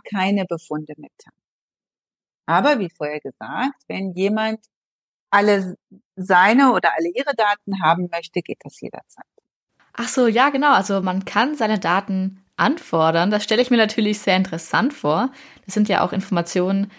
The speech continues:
Speaker 2: die nicht jeder über seinen Körper herausfinden kann. Wobei dann natürlich auch die Frage bleibt,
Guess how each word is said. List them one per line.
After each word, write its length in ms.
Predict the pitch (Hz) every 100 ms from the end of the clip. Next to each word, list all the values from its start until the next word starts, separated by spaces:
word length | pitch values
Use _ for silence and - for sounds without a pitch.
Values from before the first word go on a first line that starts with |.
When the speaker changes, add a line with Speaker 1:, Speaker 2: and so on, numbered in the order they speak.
| _ -
Speaker 2:
die 100 | 180
nicht 280 | 202 -
jeder 520 | 156 156 185 262 294 294 -
über 200 | 220 190
seinen 220 | 175 185
Körper 260 | 190 190
herausfinden 640 | 165 160 226 277 170 156 160
kann. 380 | - 160 269 302 - - - -
Wobei 200 | 185 226
dann 120 | 226
natürlich 320 | 214 233 202
auch 80 | 185
die 100 | 190
Frage 360 | - 170 185 185
bleibt, 720 | - - 160 185 254 -